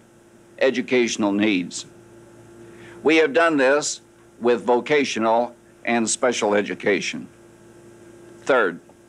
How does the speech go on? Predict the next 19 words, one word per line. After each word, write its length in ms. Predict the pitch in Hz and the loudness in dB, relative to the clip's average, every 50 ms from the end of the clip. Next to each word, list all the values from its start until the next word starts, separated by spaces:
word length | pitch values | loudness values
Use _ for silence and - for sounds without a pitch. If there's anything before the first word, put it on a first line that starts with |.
| _ _ _ - - - - - - - _ - - - - - - | _ _ _ -20 -20 -20 -20 -20 -20 -20 _ -20 -20 -20 -20 -12 -4
as 220 | - 110 117 113 | -2 -2 0 -2
public 400 | 117 - - 190 190 190 185 - | -2 -2 -2 -2 0 -2 -4 -2
officials, 680 | 165 143 120 - 147 127 117 - 139 123 123 127 123 110 | -4 -6 -4 -2 -2 -2 0 0 0 2 2 0 0 -2
we 180 | 120 131 131 127 | 0 0 0 0
should 280 | 120 - 127 113 98 - | 0 0 -2 -2 -2 -2
find 440 | - 160 160 156 156 151 143 131 | -2 0 0 2 0 0 0 0
ways 420 | 120 131 143 143 143 147 143 139 131 | 0 2 2 2 2 0 -2 -4 -6
for 160 | - - 127 | -6 -6 -6
the 140 | 110 117 113 | -4 -4 -6
state 380 | 113 - - 139 139 131 131 | -4 -2 0 0 0 0 -2
to 160 | - - 123 117 | -4 0 0 0
assist 600 | 110 110 - - - 170 170 170 - - - - _ - - - - - - _ - | 0 0 -2 0 2 2 0 0 -2 -8 -14 -18 _ -20 -20 -20 -20 -20 -18 _ -4
and 320 | - 123 123 123 120 117 | -2 0 0 0 -2 -2
supplement 960 | 107 - - - 175 - - 123 110 110 113 117 110 117 117 - - - - | -4 -4 0 -2 -2 0 0 -2 0 2 2 2 2 0 -2 -6 -16 -12 -4
the 120 | 110 113 110 | -2 -2 0
work 380 | 113 117 127 131 123 - - - - - | 2 2 2 2 0 -2 -6 -8 -2 -2
of 140 | 110 101 104 | -2 0 2
local 340 | 120 123 117 - 120 107 | 0 0 0 0 -4 -4
schools. 640 | - - - - 120 107 92 82 85 78 - - - | -4 -4 0 0 2 2 2 0 -2 -4 -6 -12 -16